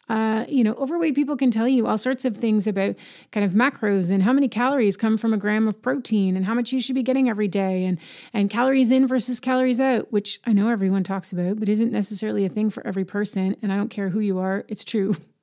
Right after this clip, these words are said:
Calories in and calories out is not necessarily the magic, mystical potion for every single person. Um, I would love to be one of those people who sees food as fuel. That is my ultimate dream. Honestly, if I could wave a magic wand and change one thing about the way my brain works, it would be to see food as fuel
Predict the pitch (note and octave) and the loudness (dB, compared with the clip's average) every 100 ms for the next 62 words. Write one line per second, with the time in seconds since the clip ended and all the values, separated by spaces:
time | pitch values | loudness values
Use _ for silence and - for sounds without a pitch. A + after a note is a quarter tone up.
0 | _ - C#4+ B3+ A3+ A#3 G#3 A#3 A3+ G#3+ | _ -2 0 2 2 2 0 -2 -4 -2
1 | G#3 G#3 F#3 F#3 G#3 A3+ C4 G#3+ - G#3+ | -2 0 2 4 2 0 -2 -4 -4 -6
2 | G#3+ G3+ G3+ - - _ A3+ A3 A3+ G#3 | -4 -2 -2 -4 -18 _ 6 6 6 4
3 | G#3+ - _ _ _ _ A3+ A3 A#3+ A#3+ | -2 -6 _ _ _ _ 4 6 6 2
4 | A3 A3 G#3 A3 G#3+ G3+ F#3+ F#3+ _ - | 0 -2 0 0 0 0 0 0 _ -8
5 | A3+ G3 G3 G3+ F#3 G3 E3+ - A3+ - | -4 -2 0 -2 -2 -6 -6 -6 -8 -10
6 | - - - - - _ A3+ G#3 G3+ G#3 | -20 -18 -20 -20 -20 _ 0 2 4 4
7 | A#3 _ _ A#3 D4 B3+ B3 A#3+ A#3+ A3+ | 0 _ _ 2 4 4 2 0 0 2
8 | G#3+ G#3+ G#3 G3 - G3+ A3+ A3+ A3 G3+ | 2 2 2 0 0 -4 -2 -2 0 0
9 | - G3+ G3 G3+ F#3+ F3+ - A3 - A3+ | 0 0 0 -2 0 -2 -6 -8 -8 -10
10 | G#3+ A#3 C#4+ B3+ B3+ A#3 G#3+ G3+ G3+ - | 0 2 4 4 4 2 0 -2 -2 -8
11 | - - B3 C#4 D4+ D4 A3+ G#3+ B3 F4 | -10 0 2 2 2 0 0 -2 -2 -2
12 | B3 A#3 A3+ G#3+ G3 F#3+ F#3 F#3 F#3 F#3 | 2 2 2 2 0 -2 -4 -4 -2 -2
13 | - - - G#3 G3+ A3 G#3+ G3+ G#3 G#3+ | -6 -20 -6 0 2 4 2 2 2 2
14 | G3+ G3+ G3 G3 F#3 - - G#3+ A#3+ C#4 | 0 0 0 0 -2 -4 0 2 2 2
15 | D#4+ - - A3+ A#3 A3 - A3+ - G#3 | -2 -8 -2 0 2 2 0 -2 2 2
16 | G3+ - G#3 A3 C4 | 2 0 -6 -8 -10